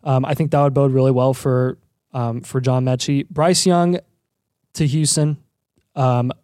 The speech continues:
overall, like, if, if he goes, like, like, even, even theoretically, let's say Young goes to Houston and he's the first Q B off the board and Stroud ends up going to the Colts at the one oh four,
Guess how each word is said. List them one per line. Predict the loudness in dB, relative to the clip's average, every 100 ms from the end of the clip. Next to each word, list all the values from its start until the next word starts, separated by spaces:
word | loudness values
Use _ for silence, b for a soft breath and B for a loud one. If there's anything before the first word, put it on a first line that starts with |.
| -2
overall, | 0 2 2 2 2
like, | 2 0 0
if, | -4 -4 -4
if | -6
he | -2 -2 2
goes, | 4 4 4 2 -2 -6 _ _ _ _ _ _ _ _ _ -4
like, | 0 0
like, | 2 -2 0
even, | 0 2 2
even | 0 -2 -2
theoretically, | 0 0 2 0 0
let's | 0 0
say | 0 0
Young | 0 -2 -2 -2
goes | 0 -2
to | -2
Houston | -6 -4 -4 -4
and | -4
he's | -4 -4
the | -6
first | -4 -4 -4
Q | -6
B | -2 0
off | 0 -2
the |
board | -4 -2 -2
and | -4 -4
Stroud | -2 -2 0 0
ends | 0 -2
up | -4 -4
going | -2 -2 -2
to |
the | -4
Colts | -6 -6 -6
at | -6
the | -6
one | -6 -4
oh | -6
four, | -6 -6 -6